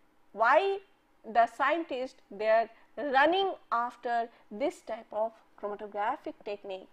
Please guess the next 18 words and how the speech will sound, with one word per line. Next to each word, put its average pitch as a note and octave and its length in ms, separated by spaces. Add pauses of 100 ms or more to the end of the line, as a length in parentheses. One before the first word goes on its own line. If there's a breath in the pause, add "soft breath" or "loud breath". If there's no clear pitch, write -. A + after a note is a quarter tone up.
(280 soft breath)
because C#4 420 (260 soft breath)
within D4+ 280
a C5 340 (220)
single A4+ 680
step C#4 440 (340 soft breath)
we A#3 160
can A#3 280 (520)
go B3 220
for G3 380 (320 soft breath)
the A#3 120 (320)
homogeneous B3+ 840 (200)
purity A3 580 (320 soft breath)
sometimes G3+ 580 (280)
if G4+ 180 (180)
the G#3 80
selection C4+ 800 (220)
is F#3+ 240 (260)
appropriate. - 840